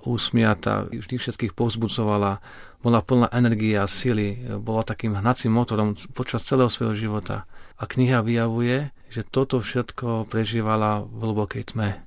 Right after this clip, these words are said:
V tme, ktorá iných ľudí možno zlomí, alebo jednoducho ľudia nevydržia vytrvalo vo svojom povolaní.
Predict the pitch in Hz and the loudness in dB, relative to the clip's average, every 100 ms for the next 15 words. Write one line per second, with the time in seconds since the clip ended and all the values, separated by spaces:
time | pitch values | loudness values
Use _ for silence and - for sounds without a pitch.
0 | - - - 127 - 131 123 - 120 123 | -18 -10 0 2 4 4 4 2 0 2
1 | 110 120 110 110 101 110 101 110 113 117 | 2 2 2 2 0 -2 -2 0 2 4
2 | 110 107 101 - - - - 98 104 107 | 2 0 -4 -14 -20 -18 -10 -4 -2 0
3 | 101 101 95 95 95 95 101 101 104 - | 2 2 2 0 0 -2 0 0 -2 -4
4 | 101 98 92 110 110 107 104 110 107 107 | -4 -2 -4 -4 -4 -4 -2 -2 -2 -4
5 | 110 107 107 98 - - - - - 113 | 0 2 2 -2 -12 -20 -18 -12 -6 -2
6 | 110 101 98 98 95 - 120 - 113 101 | 0 2 2 2 -2 -6 -12 -8 -4 -2
7 | 110 110 104 101 98 | 0 2 2 2 0